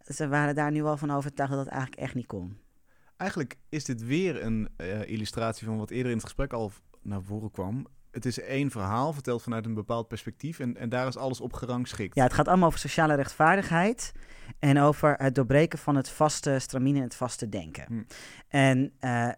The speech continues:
Speaker 1: er is wel één reden waarom dit zo werkt en in een lezing niet. Humor. Humor, humor, humor. De reden waarom ik, ehm,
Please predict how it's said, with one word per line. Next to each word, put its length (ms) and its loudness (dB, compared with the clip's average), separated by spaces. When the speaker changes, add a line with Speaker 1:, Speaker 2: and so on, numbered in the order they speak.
Speaker 1:
er 160 2
is 120 0
wel 160 -2
één 240 2
reden 260 6
waarom 220 4
dit 240 0
zo 200 6
werkt 300 2
en 220 0
in 140 2
een 100 4
lezing 360 4
niet. 540 2
Humor. 600 0
Humor, 480 2
humor, 460 2
humor. 420 0
De 100 6
reden 440 12
waarom 280 8
ik, 200 0
ehm, 600 2